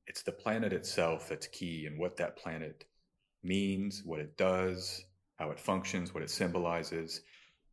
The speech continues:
And so for me, this, it really becomes a question of what is Jupiter in the chart? What does it mean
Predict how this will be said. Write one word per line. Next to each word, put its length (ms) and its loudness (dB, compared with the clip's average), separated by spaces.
And 420 6
so 180 6
for 160 2
me, 220 6
this, 320 4
it 160 0
really 220 6
becomes 260 2
a 40 0
question 280 4
of 60 4
what 120 8
is 120 2
Jupiter 520 -4
in 120 -6
the 40 -8
chart? 460 2
What 80 -2
does 160 -2
it 80 -2
mean 540 -2